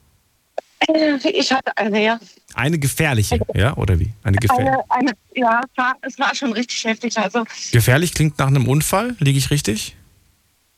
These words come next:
Speaker 1: Ja, genau.
Speaker 2: Autounfall?
Speaker 1: Ja, ja.
Speaker 2: Oh, wie lange liegt das zurück?
Speaker 1: War, also,
Speaker 2: Ungefähr?
Speaker 1: ich muss überlegen. Das liegt jetzt bestimmt schon zehn Jahre zurück.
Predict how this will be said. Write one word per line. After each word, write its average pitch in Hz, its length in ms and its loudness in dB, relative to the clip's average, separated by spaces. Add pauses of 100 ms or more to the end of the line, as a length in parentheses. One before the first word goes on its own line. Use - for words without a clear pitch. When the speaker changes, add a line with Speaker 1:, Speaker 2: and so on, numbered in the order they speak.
(120)
Speaker 1:
Ja, 226 240 2 (180)
genau. 214 380 -2 (280)
Speaker 2:
Autounfall? 165 1080 -2 (1040)
Speaker 1:
Ja, 226 180 2 (520)
ja. - 200 -2 (220)
Speaker 2:
Oh, 104 220 2 (380)
wie 110 60 4
lange 110 200 4
liegt 113 180 2
das 117 200 0
zurück? - 420 -2 (100)
Speaker 1:
War, 254 220 2
also, - 160 -2
Speaker 2:
Ungefähr? 139 460 -2 (1120)
Speaker 1:
ich - 240 -2
muss 214 160 0
überlegen. 214 480 0 (840)
Das 233 180 0
liegt 233 180 -2
jetzt 240 180 -2
bestimmt 233 320 0
schon 240 160 0
zehn 262 200 2
Jahre 233 240 0
zurück. 262 400 -2